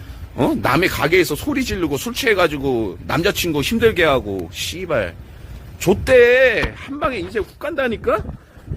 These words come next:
내 말 명심해, 누나. 진짜 뽀뽀 누나. 어?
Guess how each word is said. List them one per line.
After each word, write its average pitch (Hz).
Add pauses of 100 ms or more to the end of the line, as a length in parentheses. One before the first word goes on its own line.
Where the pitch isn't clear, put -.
(120)
내 151
말 226
명심해, 214
누나. 180
진짜 170
뽀뽀 208
누나. 160 (1800)
어? 302